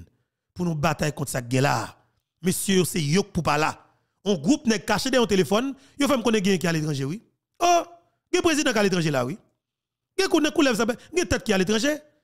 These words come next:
Et t'es sous téléphone, de temps en temps, la présidente, regardez, qui notification monte. Est-ce que notification président qui est montée ? Vous comprenez ? Installation, hein, bon,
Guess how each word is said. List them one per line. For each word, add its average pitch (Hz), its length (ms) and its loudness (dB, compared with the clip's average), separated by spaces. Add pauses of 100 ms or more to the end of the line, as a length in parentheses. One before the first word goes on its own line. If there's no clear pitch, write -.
(320)
Et 311 80 0
t'es 302 200 -2
sous 269 100 -4
téléphone, 226 400 0
de 214 220 0
temps 220 180 -2
en 214 60 0
temps, 202 100 -2
la 180 100 0
présidente, 180 280 -2
regardez, 214 360 0 (180)
qui 208 100 -2
notification 185 520 -2
monte. 202 180 -6
Est-ce - 640 -8
que 220 80 0
notification 185 480 0
président 160 260 -4
qui 156 80 -6
est 151 120 -6
montée ? 202 320 0 (440)
Vous 180 80 -2
comprenez ? 240 300 0 (500)
Installation, 247 640 0
hein, 165 60 -2
bon, 160 260 0